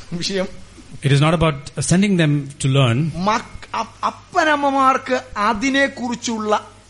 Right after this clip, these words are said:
Speaker 1: ആ, ഐഡൽ വർഷിപ്പ്, അതിനെ വിഗ്രഹമാക്കി തീർത്തിരിക്കുന്ന അവസ്ഥ.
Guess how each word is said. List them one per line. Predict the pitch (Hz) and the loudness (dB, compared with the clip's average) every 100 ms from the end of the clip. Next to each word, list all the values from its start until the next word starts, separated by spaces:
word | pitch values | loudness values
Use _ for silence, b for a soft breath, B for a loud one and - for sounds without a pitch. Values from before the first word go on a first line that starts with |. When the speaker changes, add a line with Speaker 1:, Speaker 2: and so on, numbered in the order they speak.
| - | -8
Speaker 1:
ആ, | 180 175 165 - - 180 | 0 2 0 -2 -6 0
ഐഡൽ | 220 262 269 247 | 2 2 0 0
വർഷിപ്പ്, | 214 - - - | -4 -6 -10 -8
അതിനെ | 165 220 277 269 | -2 0 0 0
വിഗ്രഹമാക്കി | 202 214 196 285 269 254 240 226 | 0 -4 -4 0 2 2 0 0
തീർത്തിരിക്കുന്ന | 226 214 214 - 214 196 185 | -8 -8 -8 -8 -8 -8 -6
അവസ്ഥ. | 151 147 - | -4 -6 -8